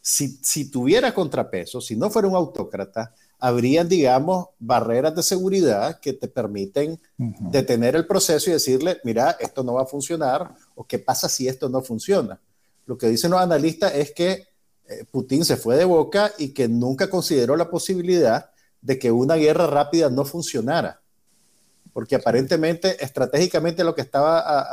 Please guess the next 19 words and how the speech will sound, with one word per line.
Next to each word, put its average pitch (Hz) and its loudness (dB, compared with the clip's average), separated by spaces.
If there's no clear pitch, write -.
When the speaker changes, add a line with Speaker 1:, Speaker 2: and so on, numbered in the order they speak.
Speaker 1:
aplic-, - -10
a-, 120 -2
apostando 147 -2
era 147 4
a, - 4
a 117 4
un 127 0
blitzkrieg, 110 -4
a 107 -4
una 120 0
guerra 151 4
rápida, 208 2
en 127 -4
tres 139 -2
días 156 -2
tomarse 170 -2
las 170 -2
principales 175 -4
ciudades, 196 0